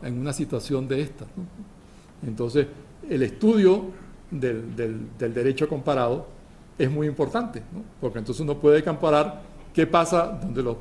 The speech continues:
en lo-, en los países donde, donde falla el Estado, que por cierto, eh, esto nos lleva a la teoría del derecho también, naturalmente, ¿no? Es decir, la, la,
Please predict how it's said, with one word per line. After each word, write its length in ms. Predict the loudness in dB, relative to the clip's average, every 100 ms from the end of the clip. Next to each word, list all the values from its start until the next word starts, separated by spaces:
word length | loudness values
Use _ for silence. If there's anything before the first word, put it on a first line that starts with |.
| -8
en 120 | -8
lo-, 160 | -6 -6
en 120 | -6
los 100 | -6
países 540 | -2 -2 2 0 0 -8 -18 -18 -18 -16 -10
donde, 400 | -6 -6 -6 -8 -8
donde 280 | -8 -8 -4
falla 340 | 2 4 4
el 80 | 2
Estado, 500 | 0 2 2 2 -2 -10 -20 -6
que 100 | 0
por 120 | 2 6
cierto, 360 | 4 4 0 -4 -10 -12 -12 -6 2
eh, 360 | 2 2 -2 -8 -14 -16 -18 -18 -14 -8
esto 220 | -2 0
nos 160 | 2 4
lleva 180 | 6
a 40 | 4
la 100 | 2
teoría 320 | 0 2 4
del 140 | 4
derecho 320 | 2 0 0 -4
también, 480 | -4 -4 -6 -6
naturalmente, 640 | -8 -6 -6 -6 -8 -10 -12
¿no? 280 | -12 -12
Es 160 | -12 -6
decir, 260 | -4 -4 -8 -16 -18 -18 -14 -8
la, 140 | -8
la, 440 | -6 -6 -4 -6